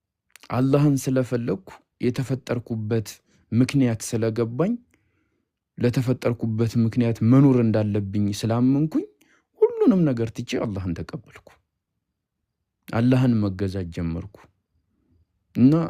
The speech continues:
አላህን መገዛት ከጀመርኩበት ጊዜ ጀምሮ ደግሞ በጣም ብዙ ፈተኖች እኔ ላይ ደርሰዋል። በጣም ማለት ነው። ይሄ መዞለሙ፣ መሰደቡ ምናምን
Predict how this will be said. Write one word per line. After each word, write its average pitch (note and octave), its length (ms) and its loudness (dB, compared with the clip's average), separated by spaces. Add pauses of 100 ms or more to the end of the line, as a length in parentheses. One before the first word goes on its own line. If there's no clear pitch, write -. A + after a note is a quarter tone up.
(140)
አላህን C#3+ 460 -2 (380)
መገዛት C3+ 560 2
ከጀመርኩበት C3 880 -2
ጊዜ B2+ 240 -2
ጀምሮ C3 360 0 (120)
ደግሞ D3+ 260 -2 (420)
በጣም A#3 760 -2
ብዙ F3+ 220 -2
ፈተኖች A#2+ 540 -4
እኔ G#2 160 -4
ላይ E2+ 140 -6
ደርሰዋል። G2+ 480 -18 (1300)
በጣም C3+ 500 0
ማለት - 300 -8
ነው። - 120 -20 (1040)
ይሄ F3+ 160 2 (220)
መዞለሙ፣ E3+ 580 2 (100)
መሰደቡ F3+ 600 0
ምናምን F4 460 -2